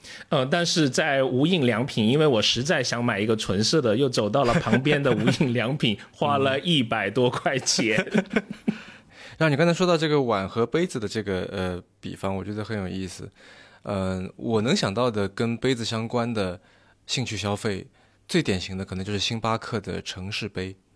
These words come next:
Speaker 2: 就倒不是说我咖啡要咖啡杯，
Speaker 1: 啊。
Speaker 2: 可乐可乐杯，而是说就它都是咖啡杯，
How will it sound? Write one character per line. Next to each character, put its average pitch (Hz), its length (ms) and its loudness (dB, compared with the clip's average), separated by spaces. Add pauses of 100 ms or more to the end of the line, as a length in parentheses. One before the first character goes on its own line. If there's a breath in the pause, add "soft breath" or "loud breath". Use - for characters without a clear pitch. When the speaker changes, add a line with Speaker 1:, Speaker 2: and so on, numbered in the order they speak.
(300 soft breath)
Speaker 2:
就 135 80 -4
倒 120 140 -2
不 123 100 -8
是 139 120 -2
说 135 180 2
我 95 240 0 (100)
咖 131 200 -4
啡 135 120 0
要 113 120 0
咖 117 160 -4
啡 123 160 -2
杯， 120 100 -2
Speaker 1:
啊。 120 60 -2
Speaker 2:
可 - 160 -8
乐 104 100 -2
可 101 160 -12
乐 92 100 -8
杯， 98 140 -6
而 101 80 -4
是 117 80 -6
说 123 220 0
就 123 160 -4
它 135 180 -6
都 233 240 2
是 151 100 0
咖 101 220 -8
啡 95 140 -4
杯， 87 180 -10